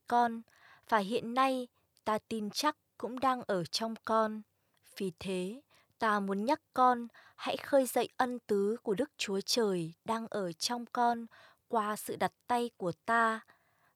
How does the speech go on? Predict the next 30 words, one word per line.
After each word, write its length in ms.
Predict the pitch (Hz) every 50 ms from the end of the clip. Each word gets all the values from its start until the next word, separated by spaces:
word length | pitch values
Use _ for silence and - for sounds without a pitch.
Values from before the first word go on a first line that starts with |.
| _ _ -
Vì 220 | - 202 190 180
Đức 220 | 170 233 269 _ -
Chúa 180 | - - 196
Trời 500 | 190 - - 240 233 214 196 185 175 165 - _ - - _ _ -
chẳng 340 | - - 233 196 180 180
ban 220 | 208 247 262 262 254
cho 120 | - 262
chúng 300 | 254 - - 214 202 214
ta 320 | - - - 254 254 247 240
tinh 260 | - - 262 247 240
thần 380 | - 202 226 202 180 165 170
nhút 240 | 180 226 302 - -
nhát, 280 | 269 254 269 277 302 - - - _ _ _ - - - _ _ -
nhưng 300 | 226 233 226 220 220 208
tinh 220 | - - 220 214
thần 280 | 202 - 214 208 180 180
mạnh 340 | 185 202 - 202 190 202
mẽ, 260 | 208 220 226 - 277 302 - _ _ _ _ _ _ _ _ -
yêu 200 | 240 226 226 220 -
thương 400 | - 208 233 233 226 220 220 214 214 _ _ _ _ _
và 140 | - 196 175
tự 220 | - _ - 202 - _ -
chế. 460 | - - 214 196 185 185 190 220 269 - _ _ _ _ _ _ _ _ _ _ _ _ _ _ -
Vậy, 220 | - 208 202 196 - _ _ _ _ _ _ _ _ _
con 200 | - - 262 247
đừng 180 | 233 226 202 180
hổ 280 | 170 156 202 196 170 156 -
thẹn 240 | - 208 202 - -
làm 300 | - 190 190 185 175 180
chứng 340 | 170 - - 208 175 175 202